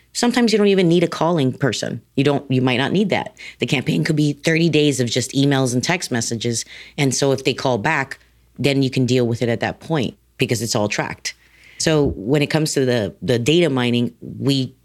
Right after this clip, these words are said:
basically create an email campaign, text message campaign with drips, flows that tells us, "Hey, did you have this? Hey, did you have that? Hey, did you know about this? Did you know about that?"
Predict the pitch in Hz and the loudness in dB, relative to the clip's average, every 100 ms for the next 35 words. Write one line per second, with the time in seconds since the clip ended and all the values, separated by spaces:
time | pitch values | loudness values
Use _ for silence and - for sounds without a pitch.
0 | - - - 143 143 - 135 - 135 127 | -18 -6 0 2 0 -2 -4 0 0 2
1 | 117 101 135 139 131 139 131 - 120 120 | 0 0 0 0 0 -2 -2 0 0 2
2 | 120 113 131 - 127 123 127 - 120 117 | 0 0 -4 -2 -2 -2 -4 -2 -2 0
3 | 120 113 110 123 - - 120 - - - | 0 0 -2 -4 -4 -2 -2 -2 -8 -2
4 | 113 113 113 113 - - - - 123 - | 0 2 0 -2 -10 -18 -20 -6 -4 0
5 | 143 123 127 - - - _ _ 165 147 | 0 0 0 -2 -8 -12 _ _ 0 0
6 | 113 131 123 123 123 120 156 202 - - | 0 -2 0 0 -2 0 -2 -2 -8 -10
7 | _ _ - - 165 143 131 117 120 117 | _ _ -20 -2 0 2 0 0 0 0
8 | 135 151 165 - - - _ _ 196 214 | 0 -2 -6 -12 -20 -20 _ _ 0 2
9 | 139 131 135 135 175 165 113 104 - 101 | 2 0 2 2 4 2 0 -2 -4 -6
10 | 110 - _ - 110 117 113 110 107 95 | -6 -10 _ -4 -2 0 0 0 -4 -4
11 | 107 - | -6 -6